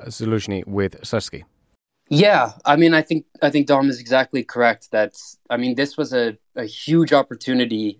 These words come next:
Speaker 2: and a rare one to be able to speak directly to this base that he I mean, he really needs, he could really use.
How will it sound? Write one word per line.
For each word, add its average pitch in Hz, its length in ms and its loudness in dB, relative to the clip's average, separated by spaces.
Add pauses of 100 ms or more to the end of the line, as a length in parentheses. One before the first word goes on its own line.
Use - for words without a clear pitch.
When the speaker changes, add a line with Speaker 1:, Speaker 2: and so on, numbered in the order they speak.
Speaker 2:
and 117 140 -2
a 113 80 0
rare 135 320 4
one 107 380 -4 (340)
to 120 100 -12
be 135 120 4
able 131 160 2
to - 80 -16
speak 117 320 -8
directly 120 480 0 (100)
to 117 140 -6
this 110 260 -6
base 110 380 -4
that 104 160 -4
he 104 220 -4 (920)
I 107 80 -2
mean, 113 120 -4
he 120 140 -2
really 120 300 2
needs, 120 540 0 (960)
he 131 120 -6
could 139 180 -2
really 127 260 2
use. 117 520 0